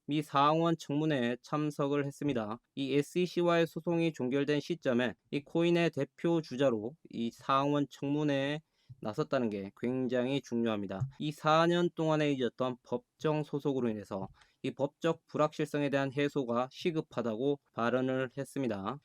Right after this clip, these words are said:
왜냐하면 이 사 년 동안 이어졌던 법정 공방을 통해서 가장 최대 손실을 봤던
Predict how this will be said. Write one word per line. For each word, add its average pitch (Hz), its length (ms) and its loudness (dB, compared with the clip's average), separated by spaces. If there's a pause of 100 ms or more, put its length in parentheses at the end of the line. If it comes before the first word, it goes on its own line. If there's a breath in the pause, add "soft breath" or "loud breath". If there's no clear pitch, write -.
(120)
왜냐하면 135 540 2
이 139 120 -4
사 139 280 2
년 160 260 4
동안 151 260 2
이어졌던 139 440 0
법정 147 480 -4
공방을 135 460 0
통해서 123 500 -2
가장 123 400 2
최대 151 640 2
손실을 165 640 2
봤던 151 720 2